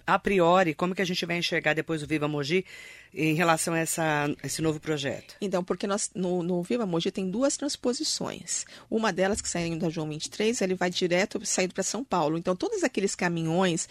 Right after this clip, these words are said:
Speaker 2: que hoje passam pela rotatória, eles vão ter uma saída direta.
Speaker 1: Gente, a João vinte e três, vocês sabem onde é, né? Vai pra
Speaker 2: Uhum.
Speaker 1: César, certo?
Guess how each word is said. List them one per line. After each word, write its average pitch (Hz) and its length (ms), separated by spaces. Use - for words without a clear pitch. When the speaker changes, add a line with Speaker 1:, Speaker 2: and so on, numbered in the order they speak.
Speaker 2:
que - 140
hoje 202 240
passam 170 400
pela 151 200
rotatória, 214 680
eles - 140
vão 220 120
ter 233 120
uma 233 160
saída 214 320
direta. 320 360
Speaker 1:
Gente, 190 320
a - 20
João 196 220
vinte 226 200
e - 60
três, 196 260
vocês 190 120
sabem 196 220
onde 220 160
é, 156 180
né? 170 220
Vai 180 140
pra 202 120
Speaker 2:
Uhum. - 60
Speaker 1:
César, 127 440
certo? 170 480